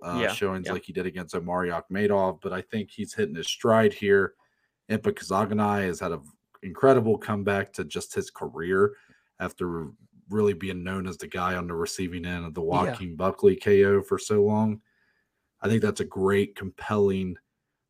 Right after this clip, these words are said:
Speaker 1: final matchup. I can't really say the same for Jesus Pinedo, Gabriel Al-, Alves Braga,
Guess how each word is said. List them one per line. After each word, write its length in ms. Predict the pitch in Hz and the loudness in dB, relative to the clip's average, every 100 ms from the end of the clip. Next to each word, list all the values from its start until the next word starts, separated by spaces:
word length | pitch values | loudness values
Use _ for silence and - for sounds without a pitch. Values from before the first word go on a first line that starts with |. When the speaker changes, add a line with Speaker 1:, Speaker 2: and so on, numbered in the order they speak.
| - | 0
Speaker 1:
final 260 | 101 98 92 | 2 2 -2
matchup. 520 | 90 95 - 104 98 | 0 -2 2 2 2
I 80 | 87 | -2
can't 300 | - 160 143 | 0 2 8
really 200 | 190 135 | 8 8
say 200 | - 139 | 8 8
the 100 | 104 | 8
same 600 | - - 98 147 185 202 | 0 -2 0 2 2 0
for 220 | 185 156 | 2 4
Jesus 400 | 147 147 143 143 | 4 2 0 -4
Pinedo, 500 | - 135 131 131 127 | -2 4 8 8 8
Gabriel 500 | 113 117 113 117 113 | 4 2 2 2 4
Al-, 400 | 107 110 104 107 - | 2 2 0 -2 -4
Alves 500 | 101 107 104 101 85 | -2 0 2 0 0
Braga, 580 | 85 92 104 107 123 131 | -4 0 0 2 0 -2